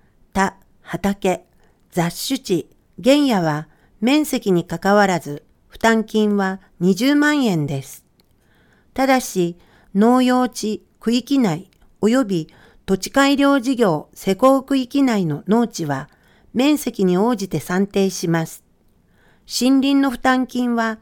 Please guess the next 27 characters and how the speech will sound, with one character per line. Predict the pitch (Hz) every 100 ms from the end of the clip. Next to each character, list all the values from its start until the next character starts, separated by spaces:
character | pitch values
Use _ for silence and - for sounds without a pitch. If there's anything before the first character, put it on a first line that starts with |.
| _ _ _
面 | 220 294 302
積 | 262 -
に | 180
応 | 175 208 202
じ | -
て | 147
算 | - 175 185
定 | 180 175
し | - 165
ま | 156 156
す。 | - _ _ _ _ _ _ _ _
算 | - 247 269
定 | 294 302
方 | - 302 294
法 | 233 190 160
は | 147 - _
お | 151
尋 | 208 214 226
ね | 220
く | 202
だ | 208
さ | 202 196
い。 | 151 _ _ _ _ _ _ _ _ _ _ _ _ _ _ _ _ _ - - - - - -
相 | - 262
続 | 277 302 285
財 | 277 285 226
産、 | - 151